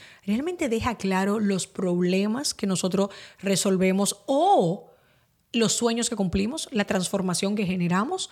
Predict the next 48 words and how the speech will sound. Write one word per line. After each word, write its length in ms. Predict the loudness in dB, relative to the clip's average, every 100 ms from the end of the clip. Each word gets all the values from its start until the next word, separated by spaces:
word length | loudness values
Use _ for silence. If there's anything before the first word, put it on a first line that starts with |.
| -14 -20 -4
Porque 200 | 0 4
claro, 240 | 4 4
yo 140 | 0
cuando 240 | -2 -2 -2
te 80 | -2
vendo 240 | 0 0
algunos 300 | 0 0 -4
cursos, 240 | -4 -2
a 40 | 0
lo 60 |
mejor 160 | 2 0
te 120 | 0
vendo 180 | 0 0
una 120 | -2
profesión 600 | -2 -2 -2 -2 -2 -4 0
casi 400 | 0 0 -4 -4
en 120 | -2
los 80 | -2
cursos 300 | -2 -2 0
míos 160 | 2 2
de 80 |
marketing, 440 | 0 -4 -8 -8 -4
¿no? 260 | -4 -4 -8 -20 -20 -20 -20 -20 -20 -20 _ _
Otra 240 | -2 -2 0
cosa 160 | 0
importante, 800 | 0 -2 -2 -2 -2 -2 -4 -6 _ _ _
¿en 180 | -6 -6
qué 180 | -4 -6
se 120 | -2
diferencia 800 | -2 0 0 0 0 -2 -2 -4 -2
mi 320 | 0 2 0
tienda 380 | 0 -2 0 -2
online, 420 | -2 -2 -2 -4
mi 260 | -4 -4 -4
e-commerce, 540 | -2 -2 -2 -4 -4
mi 80 | -4
negocio 420 | -2 -2 -2 -2
de 120 | 0
otros? 520 | 0 -2 -4 -6 -10 _ _ _ _ _ -2
Porque 260 | -2 0
claro, 260 | -2 -2 -2
si 220 | -2 0
yo 160 | 0 0
soy 180 | 0
más 220 | -2 -2 -2
de 80 |
lo 100 | -2
mismo, 380 | -2 -2 -4 -6